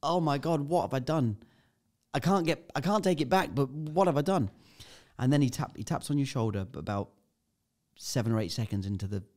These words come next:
first fall, and he gets you to open your arms up.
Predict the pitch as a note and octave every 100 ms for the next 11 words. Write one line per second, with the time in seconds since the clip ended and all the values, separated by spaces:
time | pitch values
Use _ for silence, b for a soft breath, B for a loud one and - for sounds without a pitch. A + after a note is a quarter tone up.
0 | _ - G#2 F#2+ - E2+ F2+ - _ _
1 | _ _ _ _ _ _ b b b b
2 | _ G#2 A2 F2+ G#2+ - A2+ A2 A2 A2+
3 | G#2+ - G#2+ G2+ G2+ F2+ -